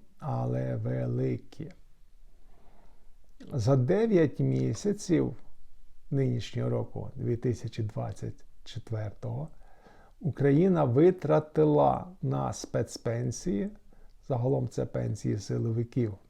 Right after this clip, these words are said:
Ну, про прокурорів ви в курсі. Близько вісімдесяти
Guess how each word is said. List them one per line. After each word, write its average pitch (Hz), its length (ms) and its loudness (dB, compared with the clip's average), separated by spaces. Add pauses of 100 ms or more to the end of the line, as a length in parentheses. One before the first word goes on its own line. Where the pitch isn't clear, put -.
(1080)
Ну, 180 220 -4 (440)
про 113 140 -2
прокурорів 120 600 -2
ви 120 120 0
в 110 60 -2
курсі. 101 440 0 (1500)
Близько 185 1000 6
вісімдесяти 151 1400 6